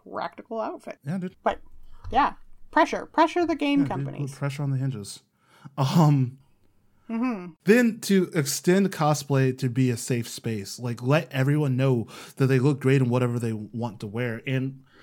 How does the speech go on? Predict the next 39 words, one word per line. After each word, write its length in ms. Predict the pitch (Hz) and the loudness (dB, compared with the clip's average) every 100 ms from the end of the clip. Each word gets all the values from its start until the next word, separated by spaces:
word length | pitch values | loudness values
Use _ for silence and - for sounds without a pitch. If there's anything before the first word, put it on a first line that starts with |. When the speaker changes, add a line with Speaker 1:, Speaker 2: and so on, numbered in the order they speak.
| - | -4
Speaker 2:
like, 280 | 147 151 - _ _ _ _ _ _ _ _ _ | 0 0 -2 _ _ _ _ _ _ _ _ _
spread 380 | - - 208 220 | -6 2 4 4
it 80 | |
out 300 | 185 180 - - | 4 0 -4 -2
to 200 | 175 151 | 0 2
just, 300 | 160 - 175 | 0 2 2
like, 140 | 165 - - _ - | 0 -2 -18 _ -2
uh, 420 | 160 156 117 117 - _ _ - | 4 6 4 0 -14 _ _ 4
I'm 200 | 151 170 | 8 8
gonna 140 | 151 | 8
trip 300 | 135 - 156 139 | 2 0 -2 0
over 220 | 131 113 | -2 -4
saying 420 | - 123 120 113 | -6 -6 -6 -6
all 300 | - 120 113 | -6 -4 -4
of 60 | 98 | -6
this, 260 | 98 98 - _ - | -10 -12 -16 _ -4
but 100 | 156 | -2
spread 260 | - 226 | 2 4
it 60 | 247 | 4
out 180 | 214 - | 2 0
to 60 | 143 | -4
be 160 | 165 - | -4 2
open 380 | 151 143 160 135 | 0 2 0 0
for 200 | 135 123 | 0 -2
Speaker 1:
Mm. 40 | 110 | 0
Speaker 2:
everybody 420 | 135 135 120 117 | 0 0 0 -2
and 80 | 117 | -4
to 60 | 117 | -4
be 120 | 120 | -4
safe 360 | - 143 135 | -2 0 0
for 160 | 135 127 | -2 -6
anybody 560 | 123 127 113 123 120 113 - - | -4 -4 -2 -4 -4 -6 -10 -10
to 120 | - | -6
come 260 | 131 135 127 | -4 -2 0
into 240 | 135 131 | 0 0
cosplay. 440 | 120 127 120 135 117 | 0 -2 -4 -6 -4
'Cause 200 | 127 117 | -6 -6
I 120 | 156 147 | 0 2
know 320 | 156 151 | 4 2